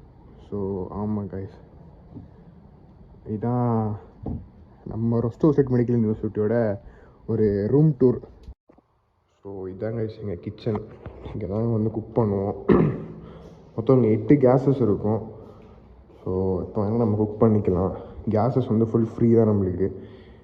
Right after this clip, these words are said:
எப்போ வேணாலும் வந்து நம்ம தேவையான டைம்ல வந்து குக் பண்ணிக்கலாம் இங்க. So, இதான் வந்து கிச்சன். அது வாஷ் பண்ற ஏரியா. So, அது டஸ்ட்பின் அப்படியே.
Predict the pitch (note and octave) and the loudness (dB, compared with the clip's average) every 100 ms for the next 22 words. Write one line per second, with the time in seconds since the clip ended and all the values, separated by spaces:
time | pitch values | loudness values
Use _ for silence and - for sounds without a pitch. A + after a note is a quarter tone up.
0 | - G2+ - G#2+ G2 A#2 A#2 G2 G#2 G#2+ | -14 -12 -2 0 2 2 2 2 2 2
1 | F#2+ F2+ G#2+ G2+ F#2 F#2 G2+ F#2 G2 G2 | 0 0 2 2 0 -2 -2 -2 -4 -6
2 | - F#2+ F2+ F2+ F#2 F2 F2 - - - | -6 -6 -6 -6 -6 -6 -6 -10 -14 -12
3 | F#2+ F2+ G#2+ G2+ F#2+ - G2 - A2 - | -10 -4 -2 -2 -4 -4 -8 -4 -6 -6
4 | - - - - - G2+ G2+ F#2+ G#2+ - | -14 -20 -20 -20 -14 -2 0 2 0 0
5 | A2+ G2 F#2+ F#2 A#2 B2+ - G2+ F2+ - | 0 0 0 0 -2 -4 -4 -4 -4 -6
6 | F2+ - A2 G2 D#2+ D#2+ D#2 | -8 -6 -6 -6 -6 -8 -10